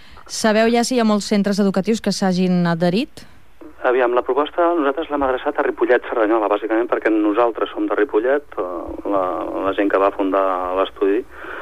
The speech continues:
Speaker 2: ara fa vint anys, però estem ubicats a Cerdanyola, concretament al Pont Vell, allà al mig, no? A la carretera de Barcelona. Aleshores, eh, amb els de Ripollet, de fet, són els que han respost més ràpidament. Cerdanyola, em sembla que va costar una miqueta més,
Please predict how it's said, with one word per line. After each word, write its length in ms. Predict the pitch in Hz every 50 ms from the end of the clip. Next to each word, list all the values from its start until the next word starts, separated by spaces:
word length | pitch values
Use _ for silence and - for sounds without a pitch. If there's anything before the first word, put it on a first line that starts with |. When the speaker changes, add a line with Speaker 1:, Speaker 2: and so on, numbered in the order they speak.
| - - - - -
Speaker 2:
ara 160 | - 101 95
fa 140 | - 104 95
vint 160 | 101 98 92 95 113
anys, 240 | 127 139 156 160 - - - - - - -
però 220 | - 127 120 123 127 -
estem 220 | 123 113 - 117 117
ubicats 300 | 117 107 107 - - 113
a 80 | - 120
Cerdanyola, 400 | 101 98 92 104 101 95 92 87
concretament 320 | 90 92 98 95 95 107 107
al 80 | 101 101
Pont 180 | - 104 98 98
Vell, 160 | 95 101 95
allà 140 | 87 90 95
al 80 | 92 92
mig, 240 | 92 95 90 - - - - - - -
no? 140 | 104 - - - - - - - - - - -
A 80 | 95 95
la 40 | 95
carretera 280 | 95 92 92 92 92
de 80 | 92 90
Barcelona. 460 | 92 - - - 80 78 76 76 76 - - - - - - - - - - - - -
Aleshores, 480 | 117 110 110 107 120 117 127 135 139 - -
eh, 400 | - - 127 117 113 113 113 110 110 -
amb 140 | 127 120 117
els 100 | 110 113
de 60 | 117 117
Ripollet, 320 | 117 - 123 120 131 135 139
de 80 | 143 135
fet, 160 | - - -
són 140 | - 160 151
els 100 | 139 -
que 80 | - 120
han 120 | 113 113
respost 440 | 107 107 104 - - 117 107 - - - 117
més 120 | 117 107
ràpidament. 500 | - 110 107 113 107 110 110 131 147 175 165 -
Cerdanyola, 480 | 104 98 101 95 107 101 104 98 95 101 - - - -
em 80 | - 107
sembla 240 | - - 107 110 107
que 80 | 101
va 80 | 104 104
costar 240 | - - - - 104
una 160 | 107 104 101
miqueta 240 | 104 104 104 - 104
més, 160 | 107 127 170